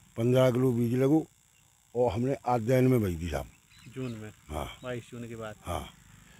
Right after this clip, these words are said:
Speaker 2: ठीक है।
Speaker 1: पहली तारीख के पहले में गई थी।
Speaker 2: जी।
Speaker 1: पन्द्रह दिन की आठ दिन लगती,
Speaker 2: जी, जी, जी।
Speaker 1: उन्हें आठ, आठ दिन के भीतर हो गई, बोनी हो गई।
Speaker 2: जी, तो क्या बीज जा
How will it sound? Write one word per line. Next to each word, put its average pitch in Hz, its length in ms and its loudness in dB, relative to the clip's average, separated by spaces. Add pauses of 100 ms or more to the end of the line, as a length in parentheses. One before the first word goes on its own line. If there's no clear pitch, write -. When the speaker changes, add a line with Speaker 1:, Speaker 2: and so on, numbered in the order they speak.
(100)
Speaker 2:
ठीक 113 180 -18
है। 117 100 -14
Speaker 1:
पहली 131 720 2 (1040)
तारीख 120 260 0
के 120 80 2
पहले 120 240 2
में 92 220 -2
गई 82 140 -4
थी। 76 140 -10
Speaker 2:
जी। 110 440 -18 (1500)
Speaker 1:
पन्द्रह 113 280 0
दिन 123 120 0
की 117 160 0
आठ 117 120 0
दिन 127 140 0
लगती, 151 300 0
Speaker 2:
जी, 117 280 -8
जी, 110 200 -18
जी। 117 100 -16
Speaker 1:
उन्हें 127 440 2
आठ, 95 160 -6
आठ 107 200 2
दिन 113 260 -2
के 113 60 -2
भीतर 95 240 -2
हो 82 160 -6
गई, 65 140 -14
बोनी 85 280 -6
हो 71 100 -6
गई। 73 160 -10
Speaker 2:
जी, 120 340 -18 (120)
तो 143 100 -10 (120)
क्या 160 340 0 (340)
बीज 139 280 0
जा 147 320 4